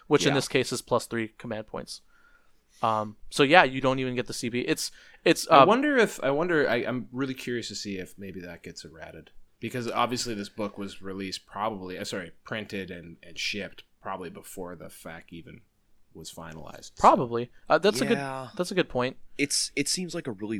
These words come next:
Speaker 2: weird choice to, like, give them this sort of, like,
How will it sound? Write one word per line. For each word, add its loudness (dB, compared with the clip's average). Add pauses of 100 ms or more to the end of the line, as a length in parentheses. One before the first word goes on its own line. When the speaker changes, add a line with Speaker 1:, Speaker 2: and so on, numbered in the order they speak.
Speaker 2:
weird -4
choice -4
to, -4
like, -8
give -2
them -8
this -6
sort -4
of, -4
like, -6